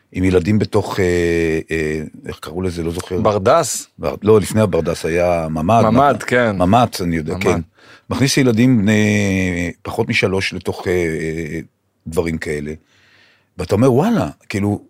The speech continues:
Speaker 1: אין ביטוח שזה לא יקרה עוד פעם." ופתאום, מהמקום הזה שהייתי נורא ישראלי גאה,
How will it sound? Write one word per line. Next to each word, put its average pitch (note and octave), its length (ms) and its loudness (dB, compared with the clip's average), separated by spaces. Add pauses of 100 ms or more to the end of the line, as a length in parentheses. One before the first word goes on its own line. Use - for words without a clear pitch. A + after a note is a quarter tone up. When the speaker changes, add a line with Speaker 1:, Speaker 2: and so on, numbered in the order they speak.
(260)
Speaker 1:
אין G#3 220 4
ביטוח D3+ 360 4
שזה F#2+ 300 0
לא F#2+ 100 4
יקרה G#2 200 2
עוד F3 160 6
פעם." E3+ 300 0 (1500)
ופתאום, A3 640 4 (640)
מהמקום G#2 480 2
הזה F3+ 160 2
שהייתי C#3+ 600 0
נורא C3+ 640 2
ישראלי G2+ 520 0
גאה, A#2 480 2